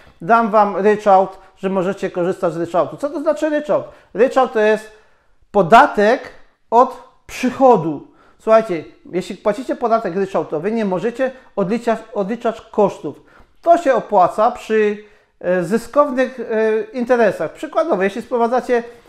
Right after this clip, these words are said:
na przykład jakieś towary z Chin i macie wysoką marżowość, to lepiej wziąć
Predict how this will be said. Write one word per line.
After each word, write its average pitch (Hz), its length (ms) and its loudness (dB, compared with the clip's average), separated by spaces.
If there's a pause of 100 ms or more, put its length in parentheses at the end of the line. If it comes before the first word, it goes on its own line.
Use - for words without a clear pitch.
(140)
na 214 100 -6
przykład 220 420 0
jakieś 214 340 -4
towary 214 360 2
z 220 120 -8
Chin 208 400 -4 (1040)
i 208 60 -6
macie 240 280 0
wysoką 277 420 0
marżowość, 214 800 2 (640)
to 240 100 2
lepiej 262 520 0
wziąć 214 460 0